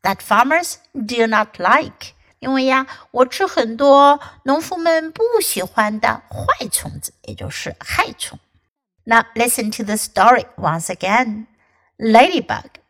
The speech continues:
I am small. I have six legs. I can be red or brown or orange. I have black dots on my back. I have wings. I can fly.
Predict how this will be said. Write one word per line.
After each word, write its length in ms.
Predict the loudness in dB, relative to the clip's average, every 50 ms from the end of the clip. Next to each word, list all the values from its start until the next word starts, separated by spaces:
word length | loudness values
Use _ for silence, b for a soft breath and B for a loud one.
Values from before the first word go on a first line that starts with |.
| _ _ _ _ _ _
I 180 | 2 4 4 4 2
am 140 | 0 0 -2
small. 720 | -4 -4 -4 -2 0 2 2 2 2 0 -2 -4 -6 -10 -14 _ _ _
I 140 | -4 -4
have 200 | -4 -6 -10 -14
six 460 | -12 -10 -6 -4 -4 -4 -4 -4 -6 -4
legs. 480 | -4 -6 -6 -8 -12 -14 -14 -14 -14 -14 _ _ _
I 120 | 0 0
can 200 | 2 0 -2 -4
be 140 | -2 -2 -2
red 280 | 2 4 4 4 4 4
or 140 | 0 -2
brown 400 | -2 -2 2 2 4 4 2 0
or 280 | 0 0 0 0 0 -2 _ 0
orange. 680 | 2 4 4 4 2 -2 -6 -10 -14 -14 -14 -14 -14 -16 B B B B B B B B
I 120 | B 0 0
have 180 | 0 -4 -10 -14 _ _
black 340 | 0 2 2 2 0 -2 _
dots 320 | 4 6 6 6 4 0 -2 0
on 120 | 0 0
my 160 | 2 0 -2 -2
back. 520 | -2 -4 -4 -4 -4 -6 -10 _ -20 -20 b b b b b b b _
I 140 | 2 2 2 4
have 200 | 0 -2 -4 -4 _ _
wings. 580 | -2 -2 -2 -2 -6 -12 -16 -14 -16 -16 -18 -20 _ _ _
I 140 | -10 -10 -8
can 200 | -8 -10 -10 -10
fly. 600 | -12 -8 -4 0 2 2 2 2 0 -6 -12